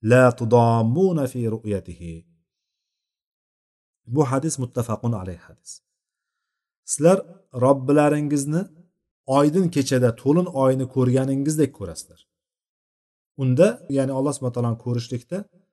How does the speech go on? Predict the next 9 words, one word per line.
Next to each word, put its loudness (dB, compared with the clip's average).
qiyinchilikka 0
duch -6
kelmaysizlar. -4
Hech -2
qanday 0
qiynalmasdan 0
bemalol 0
ko'rasizlar, -14
dedi. -20